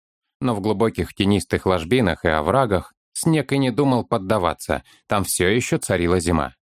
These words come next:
Гномы и хоббит миновали несколько сожженных и разграбленных деревень, и Фолка поймал себя на мысли, что это зрелище, когда-то заставляющее судорожно сжиматься горло, уже не потрясает.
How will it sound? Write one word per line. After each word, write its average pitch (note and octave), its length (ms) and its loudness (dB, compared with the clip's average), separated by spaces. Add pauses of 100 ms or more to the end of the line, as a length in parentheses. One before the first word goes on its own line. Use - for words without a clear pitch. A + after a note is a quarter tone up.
(400)
Гномы A#2 440 2
и - 20 0
хоббит A2+ 420 -2
миновали F2 380 2
несколько F#2 560 0
сожженных F#2+ 720 0
и F#2+ 40 -2
разграбленных F#2 680 0
деревень, D#2 420 0 (380)
и A#2+ 100 -4
Фолка F#2+ 400 -4
поймал F2 340 2
себя - 240 -2
на D#2+ 80 0
мысли, E2+ 460 -2 (280)
что - 300 -2
это C3+ 280 -2
зрелище, B2 640 -2 (100)
когда-то B2+ 500 -2
заставляющее G#2+ 920 0
судорожно F#2+ 680 0
сжиматься G2 500 -2
горло, A#2 420 -2 (400)
уже F2+ 300 2
не F2 100 0
потрясает. A2+ 600 0